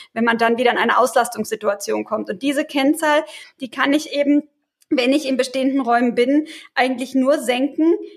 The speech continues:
indem ich die Einnahmen erhöhe, also indem ich die Räume, die ich zur Verfügung habe, besser auslaste.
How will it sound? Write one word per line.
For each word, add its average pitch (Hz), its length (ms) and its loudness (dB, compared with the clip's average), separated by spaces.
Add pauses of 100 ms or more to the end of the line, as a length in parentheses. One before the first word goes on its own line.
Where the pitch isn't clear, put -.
(180)
indem 262 360 0
ich 269 80 -2
die 269 120 -2
Einnahmen 240 400 0
erhöhe, 202 360 -2
also 214 240 0
indem 247 380 2
ich - 260 -4
die 247 200 -2
Räume, 240 380 2
die 254 160 -4
ich 247 80 -6
zur 233 100 -8
Verfügung 247 520 -2
habe, 254 360 2 (400)
besser 240 420 2 (200)
auslaste. 202 760 -4